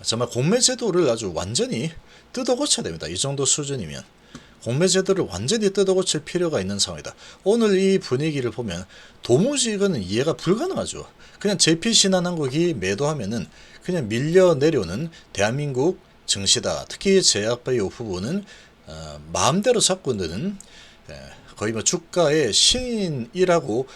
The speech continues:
할 수 있는 제이피 신한한국의 이런 이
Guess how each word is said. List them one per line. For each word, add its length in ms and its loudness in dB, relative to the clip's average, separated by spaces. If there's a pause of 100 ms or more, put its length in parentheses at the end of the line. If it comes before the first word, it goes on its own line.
(140)
할 240 2
수 140 -2
있는 180 -4
제이피 340 -2
신한한국의 1400 -4 (240)
이런 420 -10 (220)
이 220 -14